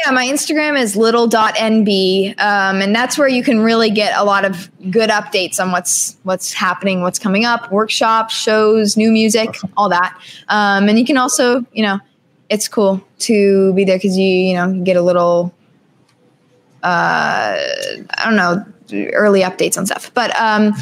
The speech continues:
Speaker 1: yeah, yeah. On my w-, my website, you can sign up, sign up for my email list, and, um, you can also message me through my website if you have questions or if you have lesson requests. I'm not really,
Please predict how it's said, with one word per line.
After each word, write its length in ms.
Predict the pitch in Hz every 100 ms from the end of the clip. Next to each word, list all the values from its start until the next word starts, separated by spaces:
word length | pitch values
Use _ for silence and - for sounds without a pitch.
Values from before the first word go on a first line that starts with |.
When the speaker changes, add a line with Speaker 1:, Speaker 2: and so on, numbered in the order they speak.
| - - -
Speaker 1:
yeah, 200 | 277 208
yeah. 180 | 196 180
On 100 | 196
my 80 | 202
w-, 320 | 196 208 -
my 160 | 226
website, 260 | 233 262 262
you 40 | 226
can 100 | 208
sign 160 | 202
up, 140 | 190 -
sign 280 | - 202 190
up 80 |
for 100 | 196
my 120 | 185 180
email 300 | 240 233 220
list, 400 | 208 208 - 202
and, 500 | 185 185 185 175 - _ - -
um, 260 | 190 190 185
you 60 | 196
can 100 | 262
also 440 | 302 330 277 269
message 400 | 220 240 320 247
me 140 | 226 196
through 160 | 214
my 120 | 202
website 540 | 190 185 185 185 175 -
if 200 | 180 180
you 60 | 180
have 160 | 175
questions 600 | - 208 208 - 220 214
or 120 | - -
if 120 | -
you 60 | 107
have 220 | 113 - - - - -
lesson 240 | 214 240 269
requests. 240 | 247 254 262
I'm 80 |
not 180 | 240 269
really, 280 | 330 320 277